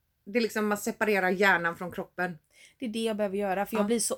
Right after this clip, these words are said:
Speaker 2: upp i min egen hjärna. Jag,
Speaker 1: Japp.
Speaker 2: jag tror så mycket på de här monsterna som sitter där inne och, eh, s-, det känns som att de pillar in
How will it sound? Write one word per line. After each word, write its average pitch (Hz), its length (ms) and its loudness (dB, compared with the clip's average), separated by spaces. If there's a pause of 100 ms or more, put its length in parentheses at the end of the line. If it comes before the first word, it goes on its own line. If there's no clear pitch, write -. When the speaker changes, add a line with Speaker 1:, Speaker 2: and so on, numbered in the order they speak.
Speaker 2:
upp - 300 -8
i 208 140 0
min 190 180 -2
egen 180 300 -2
hjärna. 185 340 -2
Jag, 202 80 0
Speaker 1:
Japp. - 280 -4
Speaker 2:
jag 220 220 -6
tror 247 400 -2
så 202 180 -4
mycket 208 360 -4
på 190 120 0
de 185 140 0
här 170 260 -2 (520)
monsterna 208 880 2
som 202 200 -2
sitter - 380 -6
där 214 140 4
inne 190 280 0
och, 170 200 0 (560)
eh, 180 220 0 (880)
s-, - 200 -6 (880)
det 370 120 6
känns 370 240 4
som 330 80 4
att 320 140 4
de - 40 -14
pillar 320 220 6
in 277 260 2